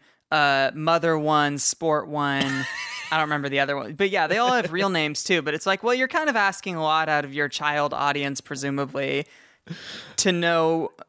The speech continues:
Speaker 1: the names and the code names of every single one of these people.
Speaker 2: It was just, yeah, it just, they dropped you right in, uh, which I, I absolutely commend them for. They just dropped you right in. There were so many times, like, as I was ri-, uh, watching, I was, like, sort of taking notes.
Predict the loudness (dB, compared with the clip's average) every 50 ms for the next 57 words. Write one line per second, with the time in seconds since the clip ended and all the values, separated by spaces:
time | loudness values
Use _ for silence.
0 | _ -12 -4 -2 0 2 2 4 4 4 2 0 0 0 0 0 2 2 0 -2
1 | 0 0 0 0 2 2 0 -2 0 0 0 0 0 0 -2 -4 -6 -4 -4 -2
2 | -4 -4 -4 -6 -8 -10 -8 -4 -4 -4 -4 -4 -4 -2 -2 0 -2 -2 -4 -6
3 | _ -6 -4 -2 0 0 0 0 0 0 0 0 0 0 0 0 2 2 2 2
4 | 0 2 2 0 0 2 0 0 0 0 2 0 0 0 0 0 2 2 2 2
5 | 4 4 4 4 4 4 4 4 2 0 -4 -8 -12 _ _ _ -2 2 2 4
6 | 4 2 0 -2 -2 0 0 2 2 2 2 2 2 2 0 0 -2 -2 -4 -4
7 | -2 -2 -2 -2 -2 -2 -2 -2 0 0 0 0 -2 -6 -8 -6 -4 -4 -2 -2
8 | -2 -2 -2 -2 -2 -2 -2 0 0 0 -2 -4 _ -6 -4 -2 0 2 2 2
9 | 4 4 4 2 2 2 2 2 0 2 2 2 2 2 2 0 0 0 0 0
10 | 2 2 2 2 2 0 -2 -4 -4 -6 -6 -6 -8 -6 -4 -2 -2 0 2 2
11 | 2 2 0 0 2 2 2 2 2 0 -2 -2 0 -2 -2 -2 -4 -4 -4 -4
12 | -4 -6 -6 -6 -6 -6 -6 -4 -2 -2 -2 -2 -2 -4 -6 -6 -4 -2 -2 0
13 | -2 -2 -4 -8 -16